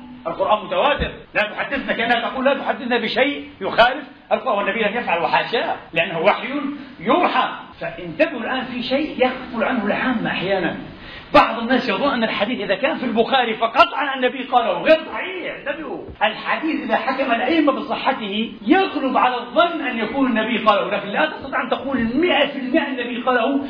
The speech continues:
وتباهل على ذلك، تكون قد أخطأت وكذبت، لا تستطيع. في احتمال ولو خمسة في المئة أن يكون لم يقله، والحديث كذب، في احتمال. وفي أحاديث ضعيفة وقد يكون بعضها إيه، هالكا،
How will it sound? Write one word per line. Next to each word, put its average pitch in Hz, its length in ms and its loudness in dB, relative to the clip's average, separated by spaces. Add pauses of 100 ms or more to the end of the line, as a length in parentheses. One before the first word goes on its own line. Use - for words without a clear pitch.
(140)
وتباهل 254 560 2
على 226 340 2
ذلك، 214 240 0 (180)
تكون 190 200 -4
قد 220 160 4
أخطأت 214 320 -2
وكذبت، 202 440 -2
لا 285 160 4
تستطيع. 359 500 -2 (600)
في 262 160 4
احتمال 254 460 2
ولو 262 120 4
خمسة 285 440 0
في 262 80 -6
المئة 170 340 0 (400)
أن 202 100 2
يكون 226 440 2 (340)
لم 254 300 2
يقله، 220 340 -2
والحديث 202 460 -4
كذب، 247 200 0
في - 180 -2
احتمال. 294 420 -2 (640)
وفي 294 340 4
أحاديث - 320 -2
ضعيفة 226 460 0 (440)
وقد 220 260 2
يكون 254 240 -2
بعضها 226 300 2
إيه، 247 220 0 (100)
هالكا، 240 440 2